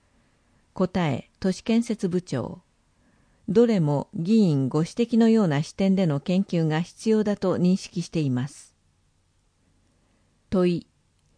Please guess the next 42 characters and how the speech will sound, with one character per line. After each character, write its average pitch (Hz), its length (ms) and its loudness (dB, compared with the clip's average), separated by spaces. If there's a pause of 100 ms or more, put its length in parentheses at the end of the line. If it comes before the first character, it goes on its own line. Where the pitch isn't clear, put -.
(280)
高 240 180 6
齢 247 160 2
者 247 200 -2
福 - 160 -4
祉 190 160 -2
に 156 120 2
つ - 140 -8
い 170 100 -2
て - 300 -6
伺 151 360 -2
い 135 100 0
ま 127 160 -2
す。 - 240 -20 (720)
千 247 260 2
九 226 160 0
百 180 280 0
八 175 260 -2
十 226 160 4
年 214 220 6
代 143 180 0
か 139 160 -4
ら 139 200 -4 (300)
国 180 300 2
は 151 240 -2 (240)
高 233 180 4
齢 240 160 2
者 233 160 -2
福 233 160 -6
祉 196 180 -4
の 147 200 0
制 214 240 0
度 214 100 0
化 196 200 -2
を 196 100 -2
進 - 180 -2
め 196 100 2
て 202 100 -4
き 190 100 -2
ま 170 120 2
し - 100 -6
た 139 140 -4
が、 127 220 -4